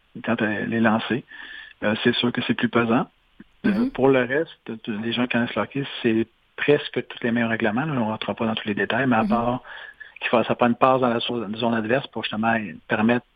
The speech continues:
Speaker 1: qu'il n'y ait pas de, d'échappée ou de meilleur joueur, parce que les go-, les gardiens de but sont complètement aveugles.
Speaker 2: D'accord. Ok.
Speaker 1: Fait que c'est,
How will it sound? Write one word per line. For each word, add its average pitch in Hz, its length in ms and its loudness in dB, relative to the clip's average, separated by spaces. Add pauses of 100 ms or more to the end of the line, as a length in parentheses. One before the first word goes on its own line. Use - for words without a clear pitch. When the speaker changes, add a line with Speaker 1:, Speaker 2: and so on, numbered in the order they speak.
Speaker 1:
qu'il 113 80 0
n'y 104 40 2
ait - 60 -6
pas 117 120 0
de, 104 260 -4 (960)
d'échappée 127 500 4
ou 131 80 2
de 123 80 0
meilleur 117 300 2
joueur, 143 180 -2
parce - 140 -6
que 123 60 -4
les 113 40 -2
go-, 113 200 2
les 113 120 0
gardiens 113 280 0
de 110 40 -12
but 127 80 -8
sont 123 120 -6
complètement 113 360 -2
aveugles. 98 340 -4 (300)
Speaker 2:
D'accord. 226 680 -10 (580)
Ok. 285 60 -8 (200)
Speaker 1:
Fait 110 100 -8
que - 140 -10
c'est, 110 160 -4